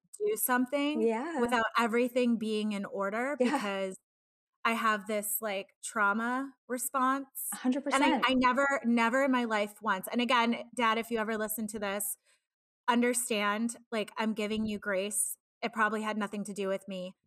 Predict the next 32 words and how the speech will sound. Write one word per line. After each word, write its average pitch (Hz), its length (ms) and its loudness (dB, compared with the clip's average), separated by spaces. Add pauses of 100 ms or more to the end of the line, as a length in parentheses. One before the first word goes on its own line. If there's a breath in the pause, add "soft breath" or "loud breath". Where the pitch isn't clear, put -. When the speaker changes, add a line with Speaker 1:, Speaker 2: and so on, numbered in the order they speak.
(180)
Speaker 1:
I 214 100 0
don't 214 180 0
know 208 80 -2
what 202 160 0
it 190 80 -2
was 190 160 -6
really 190 240 -2
about 190 240 -2
on 180 140 -4
your 170 160 -8
end, 170 280 -10 (540)
but 196 300 0 (320)
I'm 220 140 2
just 214 200 -4
sharing 190 340 -2
my 214 240 2
side 208 400 0
and 190 100 -6
my 196 180 -2
truth 185 300 -6
that 196 120 -8
that 185 160 -2
affected 190 420 -8
me 170 220 -12
clearly, 185 500 -4
Speaker 2:
Ugh, 208 160 -4
Speaker 1:
<laughs> - 60 0
'cause 254 240 4
Speaker 2:
yeah. 185 400 4
Speaker 1:
I 320 40 6
have - 140 4
a 262 120 4